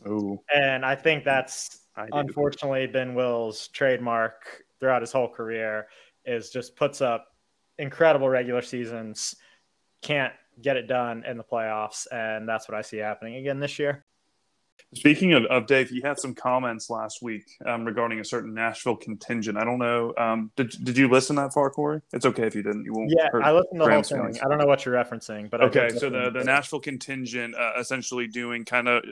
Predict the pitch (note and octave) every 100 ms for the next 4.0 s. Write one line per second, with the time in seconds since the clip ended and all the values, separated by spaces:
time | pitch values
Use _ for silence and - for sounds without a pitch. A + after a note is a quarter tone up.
0 | B2 C3 B2 A#2 A#2 A#2+ B2 A#2+ A#2+ A#2
1 | A2+ A2 A2+ A#2 - C3 B2+ A#2 A2 A2
2 | - A#2 A2+ A#2 A#2+ A#2 B2+ A#2+ A#2 A2+
3 | A2+ - B2+ A#2+ A2+ A#2 A2+ C3+ C3+